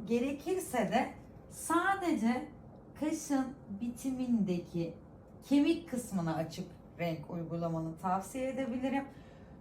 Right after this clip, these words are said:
Direkt göz üstüne uyguladığın farlandırmada açık tonları iri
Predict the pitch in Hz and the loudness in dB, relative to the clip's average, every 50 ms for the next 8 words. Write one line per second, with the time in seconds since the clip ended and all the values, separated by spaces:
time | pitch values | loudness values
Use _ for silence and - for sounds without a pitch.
0 | - - - - - - - - - - - - - - - - - 320 320 311 | -18 -20 -20 -18 -18 -18 -18 -18 -20 -20 -18 -20 -20 -20 -12 -4 0 2 4 4
1 | 302 - - 277 302 311 320 - 302 294 - - - 240 226 214 214 220 233 233 | 2 2 0 0 0 2 2 2 0 -2 -2 -2 0 2 2 4 4 4 4 4
2 | 240 233 214 190 180 175 - - - - - - - - 262 262 254 254 247 247 | 4 4 4 2 0 -2 -4 -8 -14 -18 -18 -12 -4 2 6 8 8 8 8 6
3 | 240 233 226 214 214 208 202 196 190 190 285 320 370 - - - - - 269 277 | 6 4 4 2 0 0 2 2 2 2 2 0 0 -2 -6 -6 -2 0 0 0
4 | - - 285 285 - - - 262 240 226 214 208 196 190 190 220 294 359 415 - | 0 -2 -6 -6 -6 -4 0 2 4 4 4 4 2 2 4 6 6 6 4 2
5 | - - - - - - - - 254 262 254 226 233 233 226 | -8 -14 -18 -20 -20 -16 -8 -4 0 2 4 4 4 4 2